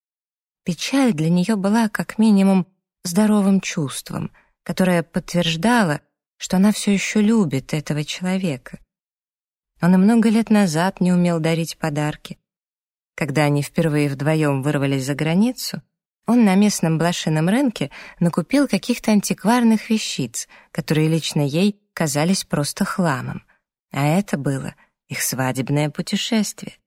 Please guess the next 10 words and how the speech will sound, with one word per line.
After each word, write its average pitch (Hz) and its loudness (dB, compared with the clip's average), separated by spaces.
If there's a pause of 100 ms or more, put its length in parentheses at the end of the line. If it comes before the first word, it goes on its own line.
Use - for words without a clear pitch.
(1000)
Потом 220 0
он 143 0
начал 131 -4
работать 143 -2
на 135 -2
подготовительных 127 -4
курсах, - -6 (320)
мгновенно 185 2
стал 131 -2
знаменитостью, 135 -2